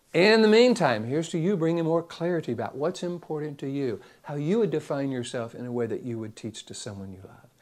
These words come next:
More clarity about what part of the brain you're coming from. More clarity, confidence, creativity into everything you do. And I look forward to seeing you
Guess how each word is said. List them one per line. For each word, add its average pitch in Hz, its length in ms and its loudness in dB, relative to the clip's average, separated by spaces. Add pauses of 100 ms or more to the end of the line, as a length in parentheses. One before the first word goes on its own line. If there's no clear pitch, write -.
(280)
More 135 120 0
clarity 196 540 4
about 147 220 6
what 170 180 2
part 175 220 2
of 170 80 2
the 170 40 2
brain 175 360 2
you're 147 100 0
coming 117 380 -6
from. - 420 -10 (420)
More 135 200 0
clarity, 196 500 6
confidence, 175 600 -2
creativity 151 760 -2
into 123 220 -2
everything 123 460 -2
you 185 140 2
do. 156 400 4 (460)
And 107 140 -6
I 98 80 -2
look 104 180 -8
forward 104 160 -6
to 104 60 -10
seeing 117 300 -6
you 220 260 0